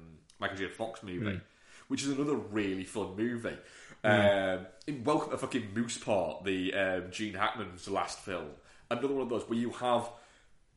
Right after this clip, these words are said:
Speaker 1: big city, big shot comes to small town and is fish out of water.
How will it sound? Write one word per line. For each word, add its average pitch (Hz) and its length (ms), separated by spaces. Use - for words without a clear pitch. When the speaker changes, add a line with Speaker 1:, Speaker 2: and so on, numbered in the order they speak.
Speaker 1:
big 135 220
city, 135 320
big 113 240
shot - 480
comes 110 280
to 113 120
small 104 400
town 107 580
and 101 140
is 98 160
fish - 320
out 98 180
of 98 140
water. 101 480